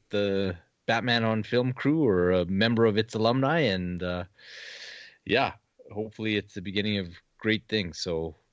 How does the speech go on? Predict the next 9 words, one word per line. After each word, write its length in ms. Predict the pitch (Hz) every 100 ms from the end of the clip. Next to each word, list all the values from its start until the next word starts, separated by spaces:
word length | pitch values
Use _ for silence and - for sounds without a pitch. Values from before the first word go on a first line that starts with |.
| -
I 280 | 82 92 85 - - 107 -
strongly 640 | - - 113 117 123 123
encourage 380 | 117 123 107 92
a-, 180 | 95 101 -
anybody 420 | 98 101 98 95
to 240 | 90 98 92
tune 280 | - 110 101
in, 220 | 107 135
and 260 | 92 82